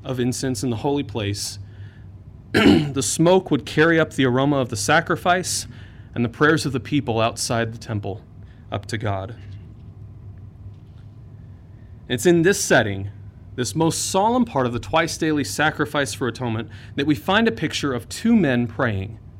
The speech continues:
and participating in this very public worship service. One doing so for public appearances, the other off to the side, ashamed and at the end of himself. If you've never found the end of yourself, I want to challenge you to find it.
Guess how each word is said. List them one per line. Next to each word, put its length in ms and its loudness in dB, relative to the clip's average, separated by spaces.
and 120 -4
participating 800 0
in 80 -2
this 140 -4
very 360 2
public 340 -4
worship 340 -4
service. 520 -10
One 340 2
doing 240 4
so 200 0
for 120 -4
public 340 -2
appearances, 680 -4
the 180 4
other 240 6
off 200 4
to 60 -8
the 100 -2
side, 500 0
ashamed 680 -2
and 100 0
at 80 -2
the 120 2
end 140 4
of 80 -4
himself. 560 -8
If 140 -8
you've 100 2
never 240 4
found 520 2
the 120 2
end 140 4
of 80 -2
yourself, 480 -2
I 40 -4
want 180 -4
to 80 -10
challenge 300 -2
you 60 -4
to 60 0
find 340 -2
it. 140 -8